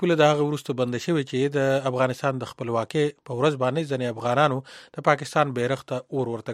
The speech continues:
کړی دی. د هغې نه وروسته د پاکستان امنیتي عسکرو احتجاجاً دغه پوله بنده کړې ده. په کوټه کې په زرګونو تاجرانو غوښتنه کړې ده باید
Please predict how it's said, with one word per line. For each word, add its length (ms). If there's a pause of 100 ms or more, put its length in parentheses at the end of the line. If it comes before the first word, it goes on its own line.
کړی 160
دی. 160
د 80
هغې 260
نه 120
وروسته 280 (720)
د 100
پاکستان 560
امنیتي 540
عسکرو 320
احتجاجاً 580
دغه 140 (100)
پوله 200
بنده 260
کړې 140 (140)
ده. 80 (460)
په 60 (100)
کوټه 300
کې 140 (300)
په 140
زرګونو 440
تاجرانو 480
غوښتنه 380
کړې 200
ده 140
باید 220